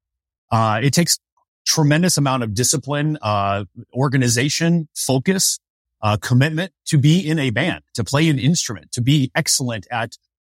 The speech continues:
a skill or a, or a talent, uh, no matter what field you're in, does require a certain type of human approach to it. And I would say you've excelled in that, which has allowed you to be successful in what you're doing now. Now, going back to your question with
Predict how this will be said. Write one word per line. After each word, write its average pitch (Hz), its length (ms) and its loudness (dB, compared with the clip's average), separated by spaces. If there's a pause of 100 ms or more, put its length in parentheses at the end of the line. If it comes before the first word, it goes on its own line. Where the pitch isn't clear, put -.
(120)
a 120 100 0
skill 139 420 0
or 107 180 0
a, 107 120 -4
or 104 300 -4
a 95 160 -4
talent, 123 580 -4 (340)
uh, 113 140 2
no 120 100 4
matter 131 200 2
what 117 360 2
field 131 500 -4
you're 110 140 2
in, 120 560 -2
does 131 300 0
require 120 560 -2
a 110 60 -4
certain 131 480 -2
type 120 260 -4
of 104 280 -4 (680)
human 151 260 2
approach 113 580 -2
to 190 220 -2
it. - 120 -6
And 120 140 -4
I 127 80 -2
would 123 160 0
say 127 520 0
you've 156 380 2
excelled 127 460 0
in 180 160 -2
that, 113 200 0
which 120 160 -4
has 117 120 0
allowed 110 340 0
you 110 80 -2
to 101 120 -4
be 104 180 2
successful 107 480 -2
in 101 40 -4
what 101 140 -4
you're 101 80 -4
doing 95 260 -4
now. 123 260 0 (300)
Now, 127 100 0
going 135 160 0
back 135 180 0
to 127 100 -2
your 110 60 -2
question 165 480 -2
with 113 140 0